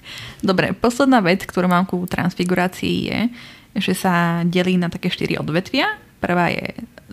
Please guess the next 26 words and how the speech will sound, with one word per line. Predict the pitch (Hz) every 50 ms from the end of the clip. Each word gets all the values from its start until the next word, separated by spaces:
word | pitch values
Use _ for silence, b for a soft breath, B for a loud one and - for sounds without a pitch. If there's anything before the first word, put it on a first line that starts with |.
| - -
obyčajná | 180 180 180 - - 180 175 170
transfigurácia, | - - - 170 - - 180 - 165 - - 190 - - 254 254 285 302 294
teda | - 196 -
že | - 175 170
premieňate | - - 170 165 165 165 165 160 156 - - - 170
nejaký | 170 - - - -
predmet | - - - - - -
na | - -
iný | - - 165 175 185
predmet. | - - - 202 226 254 311 339 - - B B B B B B B B B
Potom | - 202 190 - 175 170 - -
odtransfigurácia, | - 190 - - - - 180 180 175 - - 180 175 175 175 170 175 180 - - 208 - - 262 349 - - - - -
a | - 185
teda | - 165 - - 180
že | - 180 175
vraciate | 175 - - - - 185 185 - 170
naspäť | 202 - - - - - - 180 226 240 - - - _ _ b b b b b b
transfiguráciu, | b - - - 165 - - - 135 - - 170 - - 180
ktorú | - - - -
ste | 175 - - -
vykonali, | - - - 170 160 160 175 233 339 - - -
alebo | - - 143 - -
ktorú | - - - 175 170
vykonal | 180 180 175 165 160
niekto | 151 - - - - -
iný. | - - - - - 330 -